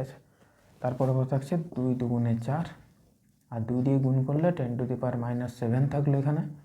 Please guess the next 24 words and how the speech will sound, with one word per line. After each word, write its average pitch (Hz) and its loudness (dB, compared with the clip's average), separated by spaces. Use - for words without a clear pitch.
আর 120 -4
এখানে 139 0
নয় 127 2
দুগুণে 127 2
আঠারো, 131 -2
হাতে 123 -6
থাকলো 120 -2
এক, - -2
আট 120 -4
দুগুণে 120 0
ষোলো, 123 -2
সতেরো, - -4
সাত 123 -6
হাতে 117 -8
থাকলো 113 -2
এক, 139 -2
পাঁচ 113 -6
দশ, 107 -4
আর 120 -6
একে 175 -6
এগারো, 110 2
এত 127 -2
মিটার। 123 0
এইবার 160 10